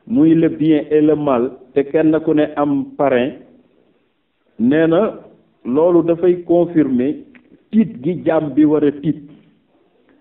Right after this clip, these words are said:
Ndax yaa ngi jullee ko woor, mais xamoo ba tey sa parrain kan la ci ñaar ñii. Ndax bu doon jëf rek, Iblis moo la gënoon a jëf, te gis nga fi mu mujje. Mu ne te loolu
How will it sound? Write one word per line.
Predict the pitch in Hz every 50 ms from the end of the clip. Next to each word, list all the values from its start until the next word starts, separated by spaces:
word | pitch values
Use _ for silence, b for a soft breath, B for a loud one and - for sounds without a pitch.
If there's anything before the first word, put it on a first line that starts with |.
| _ _ -
Ndax | 120 123 123 135
yaa | 131 139 151 165
ngi | 165 165 160 165 151 123 123
jullee | 156 160 160 160 160 156 151
ko | 156 151
woor, | 147 147 151 156 160 160 143
mais | 135 147 151 147 147
xamoo | - 156 160 156 151 143
ba | 131 147 147
tey | 151 156 147 147 147
sa | 143
parrain | 127 - 127 120 107 87 82 - - _ _ _ _ _ _ _ _ _ -
kan | 139 135 143 143 131
la | 117 104 113
ci | 123 127
ñaar | 127 131 131 123 120 107 101
ñii. | 98 101 101 90 80 - _ _ _ _ _ _ _ _ _ _ _ _ _ _ _ _ _ _ _ -
Ndax | 120 131 131 127
bu | 135 156
doon | 175 185 180 165 151
jëf | 175 175 - 147
rek, | 147 156 160 - -
Iblis | 180 175 160 151 160 156 160 156
moo | 143 147 147
la | 147 139
gënoon | 127 139 147 139 139 139 135
a | 131
jëf, | 117 123 156 170 165 - - - -
te | - 131 123
gis | 131 135 131 -
nga | 131 131
fi | 131 131 135
mu | 139 143 139
mujje. | 143 139 - 95 92 - - - _ b b b b b b b b b -
Mu | 113 131 156
ne | 180 202 190 196
te | 190 208
loolu | 208 202 190 175 156 139 147 185 - -